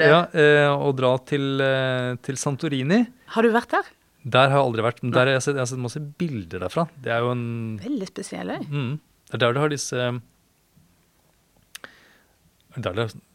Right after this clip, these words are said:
Speaker 2: er det hvite eller blå hus?
Speaker 1: Er det der det er det hvite huset? Jeg trodde det var hele Hellas.
Speaker 2: Ja, hele Hellas. Ja, ja. Ja, ja, det er
Speaker 1: Hvite hus med sånn blå detaljer.
Speaker 2: Ja. Jeg lurer på om det er kanskje den, liksom, den mest pittoreske.
Speaker 1: Akkurat.
Speaker 2: Ja.
Speaker 1: Ja, så der ser du.
Speaker 2: Eh.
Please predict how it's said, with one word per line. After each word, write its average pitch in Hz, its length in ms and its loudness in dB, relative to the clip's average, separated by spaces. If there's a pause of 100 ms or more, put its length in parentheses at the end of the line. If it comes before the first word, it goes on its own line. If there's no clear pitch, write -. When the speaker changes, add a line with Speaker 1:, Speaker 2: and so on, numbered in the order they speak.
(200)
Speaker 2:
er 120 80 -2
det 139 100 -2
hvite 139 240 -6
eller 196 140 -2
blå 135 180 2
hus? 131 280 -6 (840)
Speaker 1:
Er 226 140 2
det 160 120 -4
der 165 280 0
det 180 80 2
er 156 80 0
det 151 80 0
hvite 147 300 -6
huset? 196 340 -4 (200)
Jeg 180 100 -10
trodde 196 220 -4
det 165 140 -4
var 156 140 -10 (220)
hele 147 320 -12
Hellas. 226 340 -12
Speaker 2:
Ja, 110 80 -6
hele 104 220 -8
Hellas. 107 180 -14
Ja, 117 80 -2
ja. 135 220 4 (360)
Ja, 127 180 4
ja, 139 100 2
det - 100 2
er 220 80 4
Speaker 1:
Hvite 233 240 0
hus 233 240 -2
med 208 100 -4
sånn 196 160 -4
blå 175 220 -4
detaljer. 185 540 -8 (100)
Speaker 2:
Ja. 127 160 -2 (640)
Jeg 117 180 -4
lurer 127 120 -2
på - 40 -10
om 123 60 -4
det 110 100 0
er 117 80 2
kanskje - 220 -4
den, 110 200 -6
liksom, 104 240 -10
den 101 160 -8 (280)
mest 110 320 -10
pittoreske. - 800 -12
Speaker 1:
Akkurat. 190 480 -8
Speaker 2:
Ja. 113 80 -10 (760)
Speaker 1:
Ja, 196 160 -12 (180)
så - 180 -14
der 254 140 -6
ser 262 200 -10
du. 233 100 -8 (180)
Speaker 2:
Eh. 143 220 4